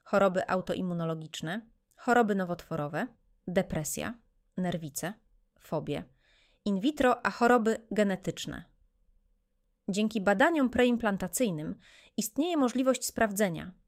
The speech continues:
czy zarodki, które mają zostać przeniesione do jamy macicy pacjentki, są dotknięte defektem genetycznym. Należy do nich między innymi tak zwane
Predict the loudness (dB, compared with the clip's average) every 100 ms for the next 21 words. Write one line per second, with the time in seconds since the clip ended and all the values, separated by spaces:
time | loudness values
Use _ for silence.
0 | _ -6 -2 2 2 2 -4 -6 -2 0
1 | 0 -2 -2 -2 -4 -6 -6 -6 -2 0
2 | 2 2 2 0 -2 -4 -6 -6 -6 -6
3 | -6 -6 -6 -8 -8 _ _ -8 -4 -2
4 | -2 0 0 2 0 0 -4 -6 -6 -4
5 | -4 -6 -8 -8 -10 -12 -14 _ _ _
6 | _ -8 -2 0 2 0 0 -2 -4 -2
7 | -4 -6 -2 -2 -2 -6 -10 -6 -4 -6